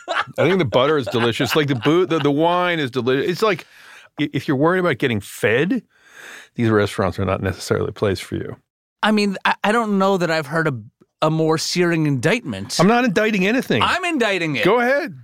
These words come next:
Speaker 2: The fact that after you're done, you have to go out for shawarma?
Speaker 1: That's what it is. You know, it's what it is. It's what this, it's, it's tweezer food.
Speaker 2: Tweezer food. Little dishes that are so fussy to assemble, the chefs use actual tweezers. But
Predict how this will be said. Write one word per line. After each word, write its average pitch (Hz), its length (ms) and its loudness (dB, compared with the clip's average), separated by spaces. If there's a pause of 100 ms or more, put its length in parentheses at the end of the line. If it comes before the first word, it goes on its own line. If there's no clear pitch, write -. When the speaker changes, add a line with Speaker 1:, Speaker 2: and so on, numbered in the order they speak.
(200)
Speaker 2:
The - 60 -20
fact 220 260 -2
that 220 120 -4
after 208 320 -2
you're 196 180 -2
done, 190 280 0
you 214 100 0
have 180 200 0
to 208 100 -6
go 160 80 -2
out 190 200 2
for 165 140 -2
shawarma? 175 400 2
Speaker 1:
That's 480 200 2
what 392 140 2
it 381 140 0
is. 403 580 0
You 220 120 2
know, 233 180 2
it's - 140 -4
what 320 120 2
it 311 120 0
is. 302 400 -2
It's 156 180 -4
what 220 160 2
this, 240 240 0
it's, 233 200 0
it's 208 160 2
tweezer 233 440 2
food. 127 500 2 (520)
Speaker 2:
Tweezer 113 440 0
food. - 380 -12 (300)
Little 165 180 2
dishes 147 480 -2
that 110 180 0
are 104 280 -2 (240)
so 170 240 2
fussy 165 460 -2
to - 140 0
assemble, 147 600 0
the 139 60 2
chefs - 300 0
use 165 260 2
actual 160 360 0
tweezers. 151 600 0 (680)
But 131 240 0